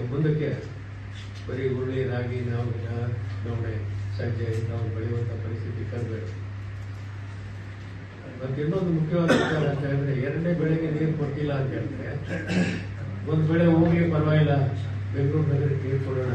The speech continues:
ಅಂದ್ರೆ ಈಗಾಗಲೇ ತಮಗೆಲ್ಲ ಗೊತ್ತಿದೆ. ಕಳೆದ ಬಾರಿ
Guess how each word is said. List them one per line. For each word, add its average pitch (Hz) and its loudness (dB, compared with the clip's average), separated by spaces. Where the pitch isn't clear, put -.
ಅಂದ್ರೆ 101 -2
ಈಗಾಗಲೇ 156 2
ತಮಗೆಲ್ಲ 160 4
ಗೊತ್ತಿದೆ. - 4
ಕಳೆದ 165 4
ಬಾರಿ 170 6